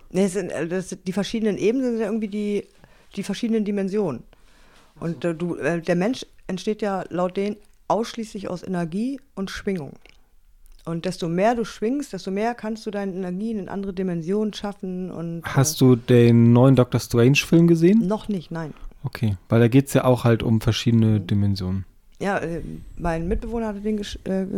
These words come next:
Speaker 1: gesehen und der war nicht so begeistert. Er sagte, er ist zu abgedreht, aber ich mag abgedrehte Sachen.
Speaker 2: Also ich fand jetzt so abgedreht war's nicht, aber das war halt schon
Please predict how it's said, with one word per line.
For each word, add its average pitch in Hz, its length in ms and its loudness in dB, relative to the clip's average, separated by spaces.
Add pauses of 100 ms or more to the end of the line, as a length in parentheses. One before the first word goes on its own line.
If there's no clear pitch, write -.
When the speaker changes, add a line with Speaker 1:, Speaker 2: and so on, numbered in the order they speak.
(140)
Speaker 1:
gesehen 208 380 -2
und 185 80 -4
der 180 300 -4
war 190 400 -4
nicht 214 120 -4
so 185 80 -6
begeistert. 170 360 -4
Er 175 60 -4
sagte, 180 140 -2
er - 20 -6
ist 175 100 -12
zu 196 80 -6
abgedreht, - 440 -8
aber - 120 -12
ich - 100 -14
mag 185 220 -6
abgedrehte 156 420 -14
Sachen. 151 280 -14 (520)
Speaker 2:
Also 117 100 0
ich 113 100 -2
fand 131 140 6
jetzt 117 160 0
so 131 120 0
abgedreht 131 540 2
war's 117 240 2
nicht, 139 300 4
aber 120 140 0
das 117 180 -4
war 120 140 0
halt - 360 -4 (180)
schon 107 280 -4